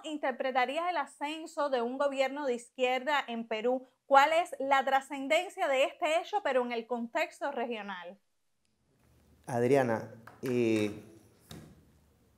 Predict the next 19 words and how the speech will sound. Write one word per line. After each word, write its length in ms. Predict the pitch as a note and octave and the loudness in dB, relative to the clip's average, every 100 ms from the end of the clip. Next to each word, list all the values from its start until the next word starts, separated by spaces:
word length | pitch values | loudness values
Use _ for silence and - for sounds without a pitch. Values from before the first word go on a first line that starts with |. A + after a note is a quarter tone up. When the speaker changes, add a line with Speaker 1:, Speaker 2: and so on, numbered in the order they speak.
| _ - | _ -2
Speaker 2:
pensemos 500 | A#2+ A#2 E3 F3 F3 | 0 2 2 2 0
por 200 | D3+ D3+ | 0 2
un 100 | D#3 | 0
momento 500 | D3 D3 D3 D3+ - | -2 -2 -2 -4 -4
que 120 | A#2 | -4
el 60 | |
Perú 460 | A2 A2 A#2 C#3 D#2+ | -2 -2 0 0 -2
es, 580 | C3 C3+ C3 - - - - | -2 -4 -4 -16 -20 -20 -14
eh, 560 | A#2 G#2+ G#2 G2 F#2+ F#2+ - - - | -8 -6 -4 -4 -6 -12 -20 -20 -4
por 200 | A#2 A#2 | -2 0
una 640 | C3+ C#3 B2 A2+ - F2+ - | 0 0 -2 -4 -10 -20 -6
rara 360 | A#2+ C3 C3 B2+ | 4 4 4 0
coincidencia 680 | A2 G#2+ A#2 A2+ B2 - A#2+ | -6 -4 -2 -2 -2 -4 -2
de 100 | G#2 | 0
la 140 | G2+ | 0
vida, 320 | A#2 A#2+ A#2+ - - - _ _ _ _ _ _ _ _ _ - | 0 -2 -4 -10 -20 -20 _ _ _ _ _ _ _ _ _ -10
el 320 | B2+ A2 A2+ | -4 0 0
último 460 | E3 E3+ D3+ B2+ - | 0 -2 -4 -4 -2
país 580 | A2+ A#2+ B2+ - - | -2 0 -4 -8 -18